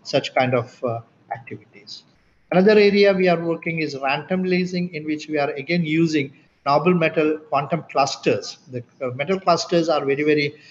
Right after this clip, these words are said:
interesting. Now, there is another field emerging, what is known as the mesoscopic physics, which is in between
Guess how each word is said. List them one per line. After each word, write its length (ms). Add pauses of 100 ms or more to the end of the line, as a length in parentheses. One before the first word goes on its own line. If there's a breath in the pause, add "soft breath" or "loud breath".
(140 loud breath)
interesting. 640 (340 soft breath)
Now, 120
there 160
is 140
another 300
field 360
emerging, 520
what 160
is 160
known 180
as 140
the 80
mesoscopic 800
physics, 420 (300 soft breath)
which 180
is 300
in 200
between 520